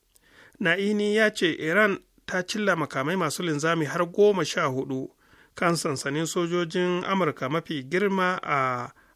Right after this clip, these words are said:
Al Udeid da ke ƙasar Qatar a lokacin yaƙin. Sannan ya ce bisa lissafin Amurkawa kansu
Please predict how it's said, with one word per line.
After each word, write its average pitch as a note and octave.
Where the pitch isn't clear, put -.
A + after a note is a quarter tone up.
Al F3
Udeid D3
da B2+
ke B2+
ƙasar -
Qatar C3+
a B2
lokacin D3
yaƙin. C3+
Sannan D#3
ya D3+
ce D#3
bisa C3
lissafin D3+
Amurkawa E3
kansu D3+